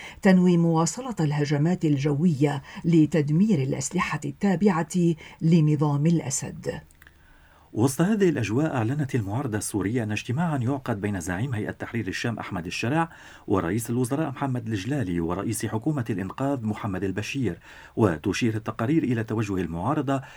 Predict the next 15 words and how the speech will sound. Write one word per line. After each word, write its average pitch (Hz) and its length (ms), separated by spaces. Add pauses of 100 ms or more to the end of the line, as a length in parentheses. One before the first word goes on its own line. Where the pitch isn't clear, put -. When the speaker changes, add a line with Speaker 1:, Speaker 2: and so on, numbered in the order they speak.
(140)
Speaker 2:
لتكليف 123 600
البشير 110 480
بتشكيل 101 560
حكومة 95 440
انتقالية. 85 920 (1400)
Speaker 1:
أهابت 214 640
بطيركية 160 800
أنطاكيا 165 680
وسائر 147 460
المشرق 147 640
للروم 160 320
الأرثوذكس 147 580
في 139 220
هذه 151 340
المرحلة 139 500